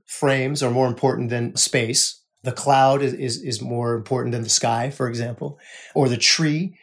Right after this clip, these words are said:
is more important than the field, right? Because it's a thing, it's enclosed. Right? Or what's dangerous. Again, the danger.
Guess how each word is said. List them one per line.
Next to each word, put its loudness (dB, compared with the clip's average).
is -2
more 0
important 0
than 0
the -2
field, 0
right? 0
Because -4
it's -4
a -8
thing, 0
it's 0
enclosed. -8
Right? -4
Or 8
what's 6
dangerous. 4
Again, 2
the 2
danger. 2